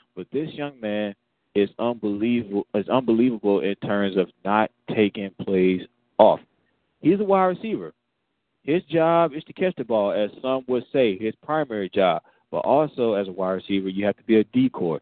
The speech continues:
You have to be able to block. You have to do all those things in relation to the offense to make the offense successful. And one thing that McCray Kelton does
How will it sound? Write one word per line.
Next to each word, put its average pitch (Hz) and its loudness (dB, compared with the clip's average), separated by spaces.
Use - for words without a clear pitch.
You 95 -4
have 92 -2
to - -16
be 101 8
able 104 6
to 107 2
block. 110 0
You 95 -8
have 95 -6
to 107 -16
do 98 -2
all 160 4
those 196 0
things 139 -6
in 127 -2
relation 120 2
to 131 -6
the 113 0
offense 117 -2
to 107 -14
make 107 -8
the 85 -6
offense 107 -2
successful. - -2
And 90 -12
one 135 -6
thing 180 2
that 127 4
McCray 143 -4
Kelton 143 -4
does 120 4